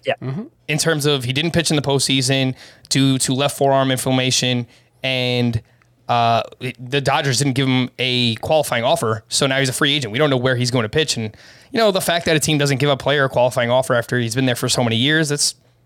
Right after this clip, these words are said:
Speaker 3: pretty worrisome as well. So where are you at on Clayton Kershaw?
Speaker 1: So I, I ranked him, I think I actually had him a little higher than twenty-fourth at first, moved him down to twenty-four, uh, thinking I was gonna be on the low end for Clayton Kershaw. I mean, it's Clayton Kershaw,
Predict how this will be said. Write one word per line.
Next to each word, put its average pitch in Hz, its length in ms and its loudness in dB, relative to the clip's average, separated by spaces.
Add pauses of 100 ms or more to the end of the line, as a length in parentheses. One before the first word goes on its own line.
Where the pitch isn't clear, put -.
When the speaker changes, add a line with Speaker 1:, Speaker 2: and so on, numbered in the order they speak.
(100)
Speaker 3:
pretty 190 200 0
worrisome 147 400 0
as 110 100 -6
well. 123 180 -2
So - 140 -4
where 120 160 0
are 139 40 2
you 143 180 2
at - 260 -4 (220)
on 113 120 -4
Clayton 123 240 -2
Kershaw? - 320 -6 (760)
Speaker 1:
So 143 220 2
I, 160 320 4 (100)
I 160 300 2 (200)
ranked 135 440 0
him, 127 320 2
I 123 100 2
think 311 220 0
I - 40 4
actually 110 300 2
had 110 140 2
him 110 80 -4
a 107 40 -4
little 104 200 -2
higher 113 260 2
than 98 140 -6
twenty-fourth 98 580 -10
at - 60 -12
first, 175 360 -10
moved 123 240 -2
him 135 120 0
down 117 180 4
to 113 80 0
twenty-four, 95 840 -2 (680)
uh, 95 260 0
thinking 147 540 -2
I 127 120 4
was 127 180 2
gonna 117 180 0
be 123 340 0
on 120 200 2
the 139 80 2
low 180 220 4
end 98 240 -6
for - 280 -8
Clayton 117 300 -2
Kershaw. - 260 0
I - 60 -4
mean, 107 120 -10
it's 104 100 -14
Clayton - 300 -8
Kershaw, - 440 -2